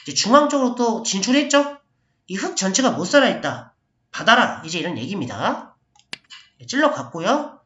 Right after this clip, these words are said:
흙도 여기를 일단 지켜두었습니다.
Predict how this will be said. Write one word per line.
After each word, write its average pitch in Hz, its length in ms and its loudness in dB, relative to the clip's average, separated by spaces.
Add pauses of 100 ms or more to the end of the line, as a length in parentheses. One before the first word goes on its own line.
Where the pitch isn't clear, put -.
(960)
흙도 180 180 -6
여기를 156 640 -6
일단 135 180 -12
지켜두었습니다. 151 880 -4